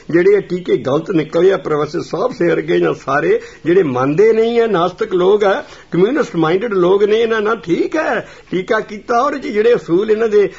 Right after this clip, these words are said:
ਬਾਣੀ ਦੇ ਰਾਹੀਂ ਇਹਨਾਂ ਨੂੰ ਸਮਝ ਆ ਗਏ, ਉਹਨਾਂ ਦੀ ਅਸੀਂ ਸਾਂਝ ਕਰਦੇ ਹਾਂ। ਪਰ ਇਹਨਾਂ ਨੂੰ ਨਾਮ ਨੂਮ ਜਪਣ ਦੇ ਯਕੀਨ ਨਹੀਂ ਰੱਖਦੇ, ਇਸ ਕਰਕੇ ਸਾਰੇ ਟੀਕੇ ਐਸੇ ਜ਼ਹਿਰੀ ਹੈ। ਜਿਹੜਾ ਇੱਕ ਵਾਰੀ ਪੜ੍ਹ ਲੂਗਾ ਨਾ,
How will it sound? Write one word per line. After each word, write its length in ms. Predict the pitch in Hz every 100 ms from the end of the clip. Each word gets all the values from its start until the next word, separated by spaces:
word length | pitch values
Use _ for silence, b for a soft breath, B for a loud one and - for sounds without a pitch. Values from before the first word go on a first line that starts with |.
| B -
ਬਾਣੀ 260 | 135 147 190
ਦੇ 160 | 208
ਰਾਹੀਂ 220 | 190 175
ਇਹਨਾਂ 180 | 202 208
ਨੂੰ 120 | 208
ਸਮਝ 380 | 180 180 202 226
ਆ 120 | 196
ਗਏ, 80 | 196
ਉਹਨਾਂ 160 | 277 262
ਦੀ 120 | 233
ਅਸੀਂ 180 | 196 190
ਸਾਂਝ 280 | 220 330 -
ਕਰਦੇ 460 | 208 160 165 165
ਹਾਂ। 100 | 135 B B -
ਪਰ 80 | 156
ਇਹਨਾਂ 260 | 180 185
ਨੂੰ 140 | 190 175
ਨਾਮ 260 | 160 170
ਨੂਮ 200 | 190 202
ਜਪਣ 320 | 190 170 190 190
ਦੇ 120 | 202
ਯਕੀਨ 440 | 165 156 170 190
ਨਹੀਂ 120 | 226
ਰੱਖਦੇ, 520 | 226 196 202 214 240 247 B B
ਇਸ 180 | 180 175
ਕਰਕੇ 420 | - 185 185 202
ਸਾਰੇ 300 | 160 156 196
ਟੀਕੇ 340 | 175 175 175 190
ਐਸੇ 360 | 165 147 175
ਜ਼ਹਿਰੀ 500 | 123 127 190 214 202
ਹੈ। 200 | 185 208 B B 160
ਜਿਹੜਾ 220 | 190 220
ਇੱਕ 180 | 202 196
ਵਾਰੀ 200 | 220 202
ਪੜ੍ਹ 280 | 208 214
ਲੂਗਾ 360 | 254 233 226 214
ਨਾ, 300 | 220 240